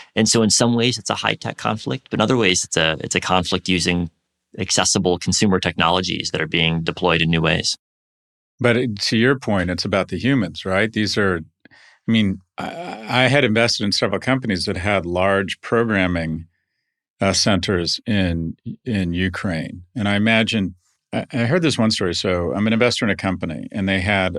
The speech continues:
Speaker 2: a small group of about thirteen programmers over there. And Ukraine had a lot of, has a lot of tech talent. And then on the Monday after the invasion,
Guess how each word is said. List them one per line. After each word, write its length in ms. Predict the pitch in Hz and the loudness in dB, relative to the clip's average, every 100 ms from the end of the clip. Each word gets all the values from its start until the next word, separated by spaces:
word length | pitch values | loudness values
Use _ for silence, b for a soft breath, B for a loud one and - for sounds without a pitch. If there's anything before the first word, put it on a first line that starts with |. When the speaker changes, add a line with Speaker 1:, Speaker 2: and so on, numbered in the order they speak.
| - | -6
Speaker 2:
a 80 | 95 | -6
small 360 | - 113 113 | -2 0 0
group 320 | 98 104 98 87 | 0 -2 -4 -4
of 120 | 87 | -6
about 340 | 80 80 - | -4 -2 -4
thirteen 520 | - 104 98 - 92 | -2 0 0 2 0
programmers 800 | 80 104 90 85 82 78 64 - | 0 0 0 0 -2 -4 -6 -6
over 180 | - 82 | -6 -6
there. 300 | 78 65 - _ _ _ _ _ _ _ | -6 -8 -10 _ _ _ _ _ _ _
And 380 | 98 98 92 90 | 0 2 2 -2
Ukraine 400 | 110 117 - 113 | 0 0 2 2
had 160 | 87 101 | 2 0
a 40 | |
lot 280 | 90 95 92 | 2 2 2
of, 100 | 80 - | -2 -6
has 200 | 101 107 | -4 -2
a 40 | 101 | 2
lot 180 | 95 87 | 2 0
of 60 | |
tech 220 | - 104 | 0 0
talent. 400 | - 87 73 - _ | 0 -4 -6 -12 _
And 140 | 101 104 | -2 0
then 140 | 104 | 0
on 160 | 104 98 | 0 0
the 60 | |
Monday 460 | 98 117 120 120 101 | 2 2 4 4 6
after 300 | 104 104 104 | 4 2 -2
the 100 | 98 | 0
invasion, 640 | 90 92 98 117 117 131 | 2 0 0 0 -2 -4